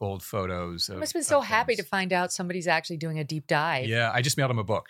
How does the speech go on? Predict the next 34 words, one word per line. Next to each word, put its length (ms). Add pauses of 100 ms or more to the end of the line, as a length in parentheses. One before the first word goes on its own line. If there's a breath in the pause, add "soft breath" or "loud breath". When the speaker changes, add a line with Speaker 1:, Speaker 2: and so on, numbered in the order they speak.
(140)
Speaker 1:
so 260
Speaker 2:
Oh, 60
Speaker 1:
he'll, 80
Speaker 2:
good. 360
Speaker 1:
he'll, 240
he 60
should 160
get 120
that 120
any 160
day. 360
Speaker 2:
So 180
now, 580
I 20
mean, 160
here 200
we 100
are. 380 (640)
You 100
know, 240
I 80
mean, 120
I 20
guess 160
four 260
years 240
after 260
you 60
first 240
started 240
kicking 240
this 180
around, 520 (320)
and 480